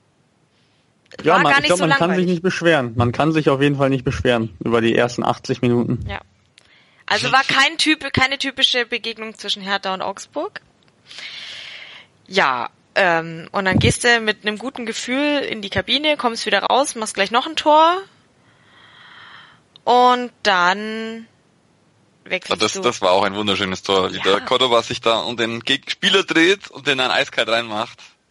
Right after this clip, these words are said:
Speaker 1: Ja.
Speaker 3: Oh,
Speaker 1: Wie
Speaker 3: das,
Speaker 1: Bobadilla
Speaker 3: das, das macht's
Speaker 1: früher.
Speaker 3: noch viel schmerzhafter. Das, das eine, das erste Tor war ein bisschen Dusel, weil es so, so Bogenlampe dann war, aber das war ein richtig schönes Tor. <laughs>
Speaker 2: Ja, das, das erste sah aus wie, äh, also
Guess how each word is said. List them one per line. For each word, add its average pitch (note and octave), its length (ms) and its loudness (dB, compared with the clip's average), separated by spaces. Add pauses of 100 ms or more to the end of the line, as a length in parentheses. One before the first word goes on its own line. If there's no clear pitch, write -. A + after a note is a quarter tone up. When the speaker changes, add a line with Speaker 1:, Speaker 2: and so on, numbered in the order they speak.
(260)
Speaker 1:
Ja. A#2 220 2 (1500)
Speaker 3:
Oh, D3 320 0 (640)
Speaker 1:
Wie B2 200 0
Speaker 3:
das, F3+ 80 6
Speaker 1:
Bobadilla D3+ 280 6
Speaker 3:
das, B2+ 100 -2
das C3 40 0 (120)
macht's A#2 140 -4
Speaker 1:
früher. A#2 160 -2
Speaker 3:
noch A2 120 -6
viel G#3 180 0
schmerzhafter. D3 880 2 (1000)
Das, C3 120 -4
das B2+ 140 -8
eine, D#3+ 260 2
das B2+ 120 -6
erste D3+ 280 0
Tor D#3 160 2
war C#3+ 80 4
ein B2+ 60 -2
bisschen B2 180 -10
Dusel, C#3 340 -8
weil G#2 100 4
es - 100 -10
so, G#2 160 -10
so - 220 -10
Bogenlampe A2 580 -2
dann F#2+ 200 -4
war, G#2+ 320 2
aber G2+ 200 2
das A#2 220 -2
war G#2 160 4
ein G2 40 4
richtig A2 320 -2
schönes A2+ 300 0
Tor. B2 400 -2
<laughs> - 40 -2 (680)
Speaker 2:
Ja, G3+ 80 -2
das, G#3 220 -6
das F#3+ 160 -8
erste C4+ 420 0
sah A#3 220 2
aus A#3 320 -2
wie, A#3+ 300 -6
äh, G#3+ 280 -2
also G3+ 200 -4